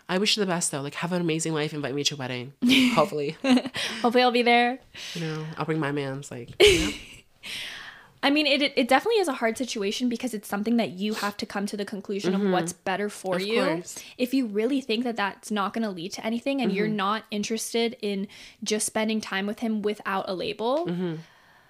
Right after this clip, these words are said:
Speaker 2: then I'd say cut it off. But
Speaker 1: It's up to
Speaker 2: if you
Speaker 1: yeah.
Speaker 2: are open to the idea that you will potentially
Speaker 1: Yeah.
Speaker 2: grow more feelings and
Speaker 1: Mm-hmm.
Speaker 2: potentially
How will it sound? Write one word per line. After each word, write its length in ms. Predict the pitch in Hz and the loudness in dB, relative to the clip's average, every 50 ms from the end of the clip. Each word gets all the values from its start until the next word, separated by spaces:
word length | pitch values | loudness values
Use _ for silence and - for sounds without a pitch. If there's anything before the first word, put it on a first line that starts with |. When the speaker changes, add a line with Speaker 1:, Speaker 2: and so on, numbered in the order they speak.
| _ _ _ _ _ - | _ _ _ _ _ -6
Speaker 2:
then 600 | 220 214 240 226 226 226 220 220 220 214 208 208 - | -2 2 2 2 2 2 0 -2 -2 -4 -6 -8 -6
I'd 220 | - 226 220 214 - | -4 -4 -4 -4 -4
say 180 | - 220 208 | -4 -4 -6
cut 200 | 202 - 202 190 | -6 -6 -8 -8
it 100 | 185 - | -8 -8
off. 300 | - - - 226 - - - | -10 -12 -12 -14 -16 -8 0
But 500 | - 285 320 302 247 247 - - - - - - | 4 6 6 6 6 2 0 -6 -14 -12 -10 -6
Speaker 1:
It's 120 | 180 - | -2 0
up 120 | - - 208 | 2 2 2
to 100 | - 269 | 2 0
Speaker 2:
if 120 | 285 - 277 | 0 2 2
you 140 | 269 320 | 4 6
Speaker 1:
yeah. 40 | 320 311 | 6 6
Speaker 2:
are 200 | 311 175 - - | 6 6 4 2
open 560 | - 240 285 302 - - 349 359 381 392 403 392 - _ _ _ _ _ _ - | 2 2 2 2 2 0 2 2 2 0 -2 -6 -8 _ _ _ _ _ _ -10
to 480 | - - - 294 277 269 262 262 254 240 | -4 -2 0 2 2 2 2 2 0 0
the 140 | 202 233 226 | 2 2 2
idea 640 | 220 220 214 202 202 - 226 233 240 262 285 294 240 | 2 2 0 -2 -4 -4 -2 0 2 2 2 0 0
that 340 | 220 202 202 196 196 190 - _ _ _ _ _ _ - - _ _ _ _ - | 0 0 2 2 0 -2 -6 _ _ _ _ _ _ -20 -20 _ _ _ _ -6
you 800 | 220 208 220 240 240 233 226 226 220 220 220 214 214 - - - | -2 0 2 2 2 2 2 2 0 0 0 -2 -4 -4 -6 -6
will 260 | - 220 226 220 214 208 | -2 0 0 0 0 0
potentially 600 | - 233 202 - 220 214 214 208 - 226 220 214 | -4 -6 -4 -4 -4 -4 -2 -4 -4 -4 -2 -2
Speaker 1:
Yeah. 140 | 175 156 | 0 0
Speaker 2:
grow 140 | 143 190 190 | 0 0 0
more 280 | 196 214 233 254 277 269 | 0 0 2 2 2 2
feelings 640 | - - 269 254 247 247 247 247 247 247 247 247 - - | 0 0 2 2 2 4 2 2 2 2 0 -2 -2 -4
and 120 | 233 226 - | -2 -2 0
Speaker 1:
Mm-hmm. 80 | - | 0
Speaker 2:
potentially 480 | 165 240 226 226 - - 220 214 208 | -2 -2 -2 -4 -4 -4 -6 -6 -6